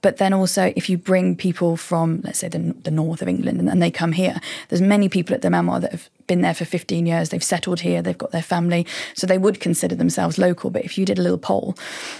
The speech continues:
they weren't born locally. So it just depends what local means to you and, and what that looks like.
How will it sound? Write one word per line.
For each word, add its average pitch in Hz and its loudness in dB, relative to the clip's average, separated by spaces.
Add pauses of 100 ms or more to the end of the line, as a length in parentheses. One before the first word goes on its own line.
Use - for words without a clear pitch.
(120)
they 170 2
weren't 185 2
born 180 2
locally. - -2
So 180 2
it 180 0
just 214 2
depends 190 2
what 185 2
local 180 2
means 175 2
to - -2
you 170 2
and, 170 0
and 170 0
what 180 -2
that - -6
looks - -2
like. - -4